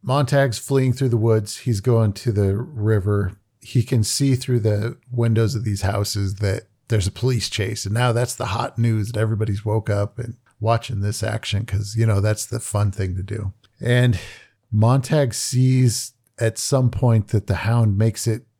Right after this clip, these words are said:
toward the professor's house, but doesn't actually catch him. Is that correct?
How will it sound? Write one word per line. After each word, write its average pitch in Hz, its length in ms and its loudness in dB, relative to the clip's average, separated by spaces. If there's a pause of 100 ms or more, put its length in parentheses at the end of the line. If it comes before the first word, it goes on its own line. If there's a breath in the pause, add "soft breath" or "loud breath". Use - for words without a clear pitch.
toward 127 560 2
the 185 80 -4
professor's - 600 -4
house, 180 440 -4 (160)
but 120 260 0 (340)
doesn't 117 380 2
actually 107 460 -2
catch - 340 -2
him. 92 140 -4
Is 92 120 -4
that 104 260 -4
correct? 123 580 -2